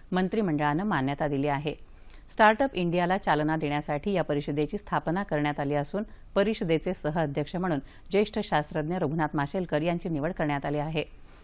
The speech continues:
उद्योगांना लागणाऱ्या सर्व मंजुऱ्या एकाच ठिकाणी देण्यासाठी एक खिडकी योजना राबवण्याकरता मैत्री कक्ष सक्षम करण्याचा निर्णय मंत्रिमंडळानं घेतला. याखेरीज दलित उद्योजकांना प्रोत्साहन देण्यासाठी भारतरत्न डॉक्टर बाबासाहेब आंबेडकर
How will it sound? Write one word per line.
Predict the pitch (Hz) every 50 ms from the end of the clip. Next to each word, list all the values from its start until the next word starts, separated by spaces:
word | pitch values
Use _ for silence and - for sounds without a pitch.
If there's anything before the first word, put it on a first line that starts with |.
| - -
उद्योगांना | 202 196 208 277 277 254 247 247 240 247 240
लागणाऱ्या | 214 185 180 175 175 180 190 196
सर्व | - - 151 165 190
मंजुऱ्या | 190 175 156 156 170 156 165 170
एकाच | - 139 - - 170 - -
ठिकाणी | 175 - 147 147 147
देण्यासाठी | 143 147 143 143 147 - 202 185 - - 151 143 - - - - - -
एक | - 233 254 -
खिडकी | - 226 190 185 - 196
योजना | 180 175 160 156 180 185 190
राबवण्याकरता | 175 139 135 147 147 151 156 156 - 143 139 - - 147 135 - - - - - 180
मैत्री | 185 190 190 - 247
कक्ष | 247 - 202 196 - -
सक्षम | 202 196 - 170 - - 202 190 185
करण्याचा | - 160 151 151 156 156 160
निर्णय | 151 151 151 151 180
मंत्रिमंडळानं | 185 165 139 135 165 151 147 147 147 147 147 156 147
घेतला. | 143 147 143 - 143 143 - - - - - - - - -
याखेरीज | - 214 226 240 - - 226 208 233 233 180
दलित | 175 180 196 220 -
उद्योजकांना | 165 156 156 151 156 160 - 156 156 170 175
प्रोत्साहन | - - 156 143 - - 208 208 208
देण्यासाठी | 165 156 147 147 147 - 156 151 - 170
भारतरत्न | 160 160 143 151 147 - 151 147 - 185 202
डॉक्टर | 202 165 - - -
बाबासाहेब | 151 151 143 143 156 147 - 180 180 160
आंबेडकर | 139 147 156 185 190 - - 147